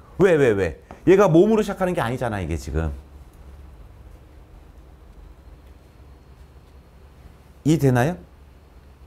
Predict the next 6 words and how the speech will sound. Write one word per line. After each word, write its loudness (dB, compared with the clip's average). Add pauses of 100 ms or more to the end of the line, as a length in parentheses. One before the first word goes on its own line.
(760)
어. -4 (1300)
이거 2
되게 4
어려운 4
얘기인 -4
거야. 2